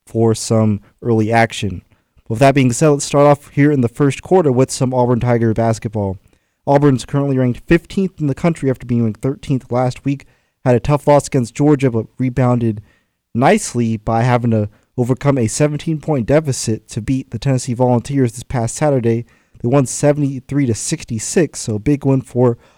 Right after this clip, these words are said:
Auburn and a much-needed win for the Tigers after they had been struggling mightily throughout the game, especially in their shooting percentages. So a great win for Auburn going back to last Saturday, and it was something they needed because the Tigers were reeling.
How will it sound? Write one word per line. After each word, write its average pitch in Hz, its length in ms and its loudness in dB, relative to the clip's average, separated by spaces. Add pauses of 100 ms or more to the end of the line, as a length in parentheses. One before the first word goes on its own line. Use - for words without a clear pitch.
(160)
Auburn 135 300 4
and 117 120 4
a 113 60 2
much-needed 143 540 0
win 120 180 2
for - 140 -8
the 107 80 -4
Tigers 113 440 0
after 120 280 -4
they 123 80 2
had 120 80 0
been 107 160 -4
struggling 120 580 0 (420)
mightily 123 600 2
throughout 120 400 0
the - 80 -12
game, 120 400 -2
especially - 340 -6
in 117 80 0
their 110 100 0
shooting 110 600 0 (240)
percentages. 107 760 -4
So 127 300 -4
a 110 80 -2
great 143 260 0
win 139 180 2
for 131 160 -6
Auburn 123 460 2 (460)
going 127 240 2
back 120 200 0
to - 200 -10
last 113 260 -2
Saturday, 127 380 0
and 117 80 0
it 135 80 2
was 143 100 0
something 143 320 -2
they 117 100 0
needed 104 460 0
because 110 460 -2
the 104 40 -16
Tigers 127 360 -4
were 120 80 -4
reeling. 117 480 0